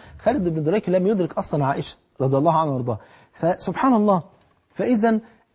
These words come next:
لم يخطر على قلب النبي عليه الصلاة والسلام إن في يوم من الأيام تكون في واحدة صحابية متبرجة، أو واحد من الصحابة ما بيصليش. فألف ب إسلام يا جماعة، احنا بنتكلم في أبجديات إسلام. النهاردة واحنا بنتكلم الناس عن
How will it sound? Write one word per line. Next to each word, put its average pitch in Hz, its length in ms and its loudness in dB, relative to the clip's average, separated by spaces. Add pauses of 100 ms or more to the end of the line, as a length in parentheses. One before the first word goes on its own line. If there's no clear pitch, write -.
لم 170 560 2
يخطر 180 500 -2
على 185 440 2 (100)
قلب 233 320 0
النبي 175 140 2
عليه 196 100 4
الصلاة 196 240 -2
والسلام 214 300 0
إن 214 60 2
في - 160 -4
يوم 285 200 2
من 262 60 4
الأيام 294 220 0
تكون 233 220 0
في - 140 -4
واحدة 220 260 0
صحابية 220 680 0
متبرجة، 165 480 0 (460)
أو 147 80 4
واحد 208 260 2
من 185 120 0
الصحابة 180 480 0
ما 170 80 0
بيصليش. 143 580 -2 (420)
فألف 202 480 0
ب - 20 0
إسلام 208 360 -2
يا 160 60 0
جماعة، 208 140 0
احنا 175 120 -2
بنتكلم 190 280 0
في 175 120 -4
أبجديات 147 440 2
إسلام. 196 380 -4 (420)
النهاردة 160 260 2
واحنا 143 200 -2
بنتكلم 151 320 0
الناس 175 220 -2
عن 143 140 -2